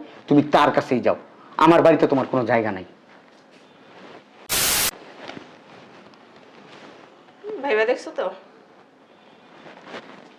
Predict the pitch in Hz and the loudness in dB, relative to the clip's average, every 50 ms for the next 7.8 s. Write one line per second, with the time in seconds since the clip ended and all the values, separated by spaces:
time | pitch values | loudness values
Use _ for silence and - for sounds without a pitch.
0 | _ - - _ _ - - - _ _ _ _ _ - - - - - 185 190 | _ -20 -20 _ _ -20 -20 -20 _ _ _ _ _ -20 -20 -6 0 2 2 2
1 | 185 - - - 208 202 202 185 165 175 170 180 175 175 165 170 196 160 127 156 | 2 -2 0 2 2 4 4 4 4 4 4 6 6 6 6 4 2 2 4 6
2 | 170 151 151 135 131 127 123 117 107 98 92 87 - _ _ _ _ _ _ _ | 6 8 6 6 4 2 0 0 -2 -4 -8 -12 -18 _ _ _ _ _ _ _
3 | _ _ _ _ _ _ _ _ _ _ _ _ _ _ _ - _ _ _ _ | _ _ _ _ _ _ _ _ _ _ _ _ _ _ _ -20 _ _ _ _
4 | _ _ - - - 127 143 139 131 147 147 151 143 139 139 135 120 113 139 135 | _ _ -10 -6 -2 2 2 4 4 4 4 4 4 4 4 4 2 2 4 4
5 | 147 147 143 135 127 127 127 120 - 156 151 147 143 139 - 208 269 - - - | 6 6 4 4 0 -2 -2 0 0 2 4 4 2 2 -2 -6 -8 -10 -14 -20
6 | _ _ _ _ _ _ - - - - - 135 139 135 131 120 143 160 160 160 | _ _ _ _ _ _ -20 -20 -6 0 2 4 4 4 4 6 6 6 6 6
7 | - 180 180 190 160 131 147 135 123 - 143 127 - - - 104 | 6 6 6 4 4 6 4 4 4 4 2 0 0 -4 -10 -14